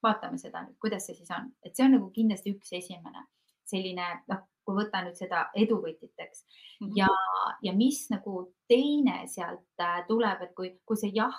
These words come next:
Speaker 1: on nagu öeldud, siis sealt edasi tuleb minul see kindel otsus. Ma, kui ma ei otsusta ära, no siis jäävad asjad tegemata ja ei tule mitte midagi. Et, äh, see otsus, et, äh, et, ja see otsus, mis paneb mind tegutsema.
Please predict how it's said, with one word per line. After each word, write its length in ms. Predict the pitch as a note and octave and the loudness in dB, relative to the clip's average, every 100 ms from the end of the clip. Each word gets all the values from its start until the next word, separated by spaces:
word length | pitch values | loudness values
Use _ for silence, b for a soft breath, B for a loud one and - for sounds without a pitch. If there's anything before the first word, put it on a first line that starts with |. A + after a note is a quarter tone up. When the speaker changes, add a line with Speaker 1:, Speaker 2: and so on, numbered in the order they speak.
| - | -6
Speaker 1:
on 140 | F#3+ | -4
nagu 340 | F3+ F3+ F3+ - | -4 -8 -10 -2
öeldud, 500 | A#3 A#3+ F#3 - E3+ | 2 2 0 -6 -14
siis 280 | - E3+ E3 _ _ | -14 -14 -16 _ _
sealt 200 | G3+ G3+ | -8 -2
edasi 420 | B3 B3 G3 F3+ | 0 0 -2 -10
tuleb 280 | F3 F3 - | -14 -12 -8
minul 320 | F#3+ G3 G3+ F3+ - _ | -2 0 0 -2 -8 _
see 160 | - | -20
kindel 360 | - B3 A3 F3+ | -2 0 0 -2
otsus. 540 | G3+ - - E3 - _ _ _ _ _ _ - | -6 -8 -14 -16 -18 _ _ _ _ _ _ 2
Ma, 140 | F#3+ - - - | 4 4 -2 -6
kui 140 | B3 A3+ | 2 4
ma 120 | A3 | 4
ei 60 | |
otsusta 580 | C4 F4+ - F#3 - G#3 | 2 0 -4 -12 -6 -2
ära, 180 | A3 F3+ E3 - _ _ _ _ _ | 0 0 -4 -8 _ _ _ _ _
no 100 | A#3+ | -4
siis 200 | A3 C4 | 0 0
jäävad 280 | A#3 G#3 E3+ | 2 0 0
asjad 220 | F3 - | -8 -12
tegemata 520 | - E3+ E3 D#3+ - - | -16 -14 -16 -20 -20 -10
ja 100 | G3+ | -2
ei 80 | G#3+ | -2
tule 260 | A3 A#3 G3 | 0 0 2
mitte 240 | G#3 G#3 | 0 -2
midagi. 420 | F3+ F3 D3+ - - _ _ F#3 | -10 -8 -10 -12 -20 _ _ -8
Et, 240 | F3+ F3+ | -8 -6
äh, 180 | F#3+ F#3 | -4 -4
see 180 | F#3 A3 | -4 -2
otsus, 680 | B3 C4+ - - - - - _ _ - | 0 0 -6 -12 -12 -14 -20 _ _ -6
et, 240 | G3 G3 - | -6 -6 -4
äh, 340 | F#3 F#3 F3+ - | -2 -2 -4 -8
et, 220 | G#3 - | -10 -8
ja 180 | G3+ F#3+ | -6 -6
see 240 | - C#4+ A#3+ | -2 0 0
otsus, 420 | C4 C4 G#3 F#3 | -2 -4 -10 -10
mis 120 | F#3+ | -10
paneb 280 | - A3 G3 | -2 -2 -2
mind 140 | F#3 - | -8 -8
tegutsema. 640 | G#3+ - - - - - | -8 -8 -18 -16 -14 -16